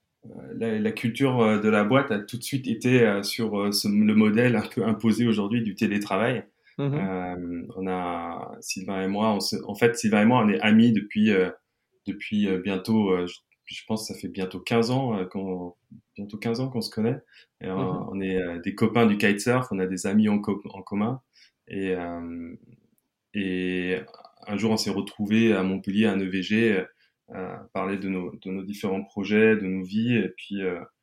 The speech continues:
Speaker 1: puis Sylvain, il me, me parle d'un, d'une idée, euh, qu'il avait, euh, sur laquelle il avait réfléchi il y a quelques mois, qui était, euh,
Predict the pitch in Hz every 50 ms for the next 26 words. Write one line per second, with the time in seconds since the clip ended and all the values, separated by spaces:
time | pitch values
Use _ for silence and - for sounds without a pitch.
0 | _ _ _ _ _ _ - - - - 98 92 98 107 110 101 95 92 85 87
1 | 87 - 82 87 92 92 - - 104 107 107 98 92 90 87 85 82 - - _
2 | _ _ _ _ _ _ _ - 104 101 104 104 104 104 117 120 127 131 127 117
3 | 107 101 98 95 92 - 113 101 101 101 101 107 110 113 113 104 95 95 - -
4 | 98 92 - 110 110 104 98 92 92 98 98 101 101 - 101 95 - - 117 117
5 | 113 104 101 101 95 - - 98 101 107 110 117 117 117 - - - 101 95 92
6 | - - 107 107 113 113 104 98 95 92 92 92